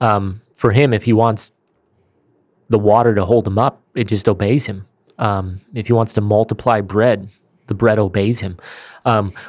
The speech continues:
when you read in the Old Testament, make sure you don't turn those stories into m-, merely moral lessons on how to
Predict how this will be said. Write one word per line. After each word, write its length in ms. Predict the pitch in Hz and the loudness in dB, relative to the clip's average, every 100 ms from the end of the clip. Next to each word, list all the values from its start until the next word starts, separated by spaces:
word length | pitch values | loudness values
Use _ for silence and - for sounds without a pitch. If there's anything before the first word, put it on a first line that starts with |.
| - | 0
when 100 | 127 | 2
you 120 | 117 | 4
read 180 | 123 123 | 6 4
in 80 | 113 | 4
the 100 | 107 | 4
Old 160 | 131 | 2
Testament, 440 | 131 113 - 104 98 | 0 -2 -2 -4 -2
make 140 | 113 | -2
sure 160 | - 117 | 2 2
you 80 | 110 | 4
don't 220 | 113 107 | 2 0
turn 240 | - 120 | -2 0
those 200 | 110 101 | 0 -2
stories 400 | - 113 113 110 | 0 2 2 0
into 140 | 110 98 | -2 -2
m-, 280 | 98 101 - - | -4 -6 -10 -4
merely 440 | 110 120 123 120 | 2 4 4 4
moral 420 | 98 101 110 113 | 2 2 4 4
lessons 480 | 98 101 - 135 127 | 2 -2 -2 -2 -2
on 140 | 113 95 | -4 -4
how 200 | 104 104 | 0 2
to 260 | 98 90 | 0 -2